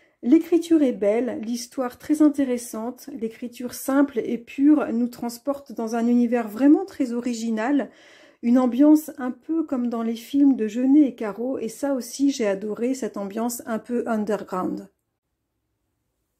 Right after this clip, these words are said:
Voilà.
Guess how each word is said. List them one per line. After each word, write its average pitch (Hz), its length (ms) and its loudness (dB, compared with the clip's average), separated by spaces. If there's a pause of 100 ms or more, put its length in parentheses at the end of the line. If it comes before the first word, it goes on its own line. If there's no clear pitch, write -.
(2250)
Voilà. 208 180 -12